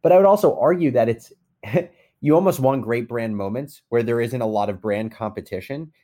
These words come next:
And given every company can and should be supporting Pride Month in their own way, I would actually argue it's a very difficult time to cut through the clutter as a brand, because this is every, something that you're competing against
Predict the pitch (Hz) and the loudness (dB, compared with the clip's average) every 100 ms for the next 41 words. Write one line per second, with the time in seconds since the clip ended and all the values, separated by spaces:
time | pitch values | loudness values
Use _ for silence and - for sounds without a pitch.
0 | - 117 123 135 135 127 117 117 143 123 | -8 -4 -2 -2 -4 -2 -2 -2 -2 -4
1 | 117 107 127 120 110 _ - 123 139 123 | -6 -4 -6 -6 -8 _ -8 -4 -2 -4
2 | 98 - 110 107 110 135 156 151 - 120 | -6 -4 -2 -2 -4 -4 -4 -8 -14 -4
3 | 131 123 110 107 101 117 131 127 107 107 | -2 0 -2 -2 0 0 -2 -2 -4 -2
4 | 104 107 92 85 98 139 _ _ - 151 | -2 -2 -2 -4 -6 -8 _ _ 2 4
5 | 151 143 110 123 127 117 101 117 92 - | 2 2 2 4 0 0 0 0 -2 -2
6 | 143 165 120 107 - 95 92 95 - _ | 0 0 -4 -6 -8 -8 -6 -10 -16 _
7 | _ - 156 127 113 107 107 _ _ 160 | _ -2 2 2 2 0 -4 _ _ -4
8 | 147 135 120 117 - 101 101 151 - _ | -2 -2 -4 -6 -2 0 2 -2 -4 _
9 | _ 131 113 92 92 92 107 170 - _ | _ -2 0 -4 -6 -6 -6 -8 -14 _
10 | 131 139 120 117 113 110 120 - _ - | -4 -4 -4 0 0 0 -2 -6 _ -8
11 | - 143 139 127 117 107 - 110 120 120 | 0 0 0 0 0 0 -4 -6 -6 -6
12 | 135 127 113 104 98 | -6 -4 -2 -4 -6